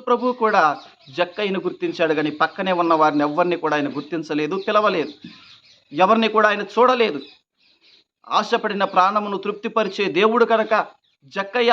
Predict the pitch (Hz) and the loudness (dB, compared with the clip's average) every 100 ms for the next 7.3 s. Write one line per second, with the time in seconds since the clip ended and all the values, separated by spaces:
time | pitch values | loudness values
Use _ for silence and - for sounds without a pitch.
0 | 175 220 247 254 254 240 220 220 214 233 | 4 2 0 -2 2 2 2 0 0 2
1 | 226 220 220 226 226 220 196 156 - - | 0 0 -6 -10 -4 -2 -2 -6 -10 -20
2 | - _ _ 190 208 240 220 - 247 247 | -20 _ _ -2 2 2 0 2 4 6
3 | 240 220 175 - - _ _ _ _ _ | 4 0 -4 -8 -14 _ _ _ _ _
4 | _ _ _ - 143 196 247 240 240 240 | _ _ _ -10 -6 -2 4 4 4 2
5 | 220 - - _ 131 190 247 269 269 247 | 2 -2 -20 _ -2 2 4 4 0 0
6 | - 247 233 240 185 170 180 185 170 202 | -4 -4 0 2 2 2 0 -2 -2 -2
7 | 156 135 165 | 0 2 2